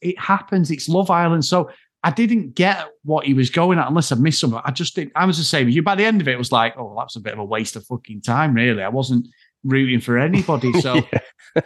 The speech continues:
Speaker 2: Yeah.
Speaker 1: yeah, it was, it was weird. I did like what, when Harris was saying, No, uh, you know, uh, "I don't need a dad, I've got one." And then, like, Shaq's like, "Well, you don't understand, you're immature," and all this. I'm thinking, there's probably about two years between you both, <laughs> but, like,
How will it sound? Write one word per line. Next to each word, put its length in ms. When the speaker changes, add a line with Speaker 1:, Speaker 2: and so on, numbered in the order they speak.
Speaker 2:
Yeah. 260
Speaker 1:
yeah, 60
it 160
was, 420
it 160
was 180
weird. 260
I 60
did 220
like 220
what, 260
when 220
Harris 480
was 120
saying, 200
No, 200
uh, 60
you 200
know, 280
uh, 220
"I 40
don't 160
need 180
a 60
dad, 220
I've 140
got 220
one." 200
And 120
then, 140
like, 220
Shaq's 400
like, 300
"Well, 220
you 120
don't 160
understand, 480
you're 100
immature," 540
and 80
all 120
this. 200
I'm 100
thinking, 360
there's 140
probably 260
about 320
two 260
years 340
between 460
you 120
both, 260
<laughs> 0
but, 240
like, 280